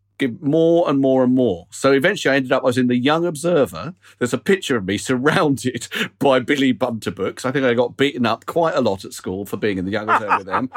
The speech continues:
<laughs> I was also in a club called the Old Boys Book Club that celebrates Billy Bunter books. Now, everyone else in that club was seventy. I was eleven. <laughs> So that was so weird. So, yeah.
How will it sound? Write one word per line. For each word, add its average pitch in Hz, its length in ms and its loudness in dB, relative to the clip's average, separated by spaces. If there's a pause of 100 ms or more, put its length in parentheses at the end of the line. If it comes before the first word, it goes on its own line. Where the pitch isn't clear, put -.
<laughs> - 200 -6
I 147 80 4
was 151 100 2
also 135 600 2 (280)
in 165 140 2
a 160 60 0
club - 420 0 (180)
called 135 160 -2
the 139 120 -2
Old 147 340 2
Boys 156 260 2
Book 180 260 -2
Club 85 260 -6
that 131 120 -4
celebrates 113 640 -2
Billy 98 200 -4
Bunter 82 300 -8
books. - 320 -14
Now, 117 80 -2
everyone 226 380 0
else 226 220 -2
in 110 80 -2
that 82 160 -6
club 95 320 -4 (240)
was 117 180 -2
seventy. 104 580 -4 (240)
I 143 120 0
was 170 120 0
eleven. 170 400 2 (560)
<laughs> - 40 -2 (1200)
So 156 80 0
that 165 160 2
was - 160 0
so 165 840 2 (160)
weird. 120 540 -4 (1080)
So, 131 440 2
yeah. 110 200 0